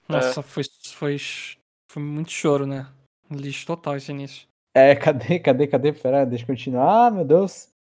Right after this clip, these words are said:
Speaker 3: É, é, continuando sobre Mario trinta e cinco, mas espero que a Nintendo deixe por mais tempo, assim como fez com joguinhos de, pera. Ah, não, eu não tinha lido a parte do Super Mario trinta e cinco ali. Ou li?
Speaker 2: Não.
Speaker 3: Ah, li, li, li, li, porque ele falou
Speaker 1: Não,
Speaker 3: que não
Speaker 1: sim.
Speaker 3: tem um Switch,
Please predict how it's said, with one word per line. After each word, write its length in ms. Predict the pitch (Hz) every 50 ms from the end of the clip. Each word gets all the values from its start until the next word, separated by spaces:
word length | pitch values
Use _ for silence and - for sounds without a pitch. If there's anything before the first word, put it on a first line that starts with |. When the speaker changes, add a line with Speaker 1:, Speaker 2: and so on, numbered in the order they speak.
| _ _ -
Speaker 3:
É, 400 | - 151 156 151 147 147 147 143 143 147 156 165 - _
é, 120 | - 131 117
continuando 440 | - 151 143 - - 160 170 208 185
sobre 200 | - 151 139 139
Mario 200 | 139 135 131 131
trinta 180 | - 139 - 180
e 40 |
cinco, 300 | 170 - 220 240 240 - - _ _ _ - - _
mas 200 | - 170 185 185 165
espero 260 | - - 196 220 240
que 100 | 240 247
a 20 | 240
Nintendo 380 | 220 180 - - 202 226 226
deixe 320 | 180 175 185 - - - 196
por 120 | - 202
mais 220 | 180 160 151 143 -
tempo, 280 | - 170 185 190 -
assim 240 | 202 - - - 185
como 180 | 185 - 196 170
fez 180 | - 185 175
com 220 | - - - 190 180
joguinhos 480 | 165 175 151 135 127 147 180 196 165 -
de, 120 | - 196 - _ _ _ _ _ _ _
pera. 360 | - 165 131 104 - 147 - _ _ _
Ah, 120 | - 269 285
não, 280 | 262 269 294 320 302 220
eu 100 | 185 185
não 140 | 214 254
tinha 280 | 247 247 - - 311 320
lido 340 | 240 147 139 123 117 120 113
a 100 | 110 117
parte 160 | - 147 135
do 40 | 123
Super 160 | - - -
Mario 240 | 143 131 127 123 - -
trinta 200 | - 135 147 143
e 40 |
cinco 280 | 135 - 135 117 117 -
ali. 260 | 139 185 165 - - _ _ _ _ _
Ou 140 | _ - 147
li? 300 | 139 131 127 127 117 117 - - _ _ _ _ _
Speaker 2:
Não. 60 | - -
Speaker 3:
Ah, 340 | 170 214 247 247 247 240
li, 240 | 220 185 180 185 147 -
li, 260 | - 123 165 156 131
li, 180 | 123 147 139
li, 180 | 120 127 151 143
porque 280 | - - 139 127 - 143
ele 60 | 139
falou 160 | - 160 139
Speaker 1:
Não, 60 | 139 143
Speaker 3:
que 60 | -
não 40 | 147
Speaker 1:
sim. 60 | 139
Speaker 3:
tem 80 | 139 143
um 40 | 139
Switch, 400 | - - 123 110 107 - -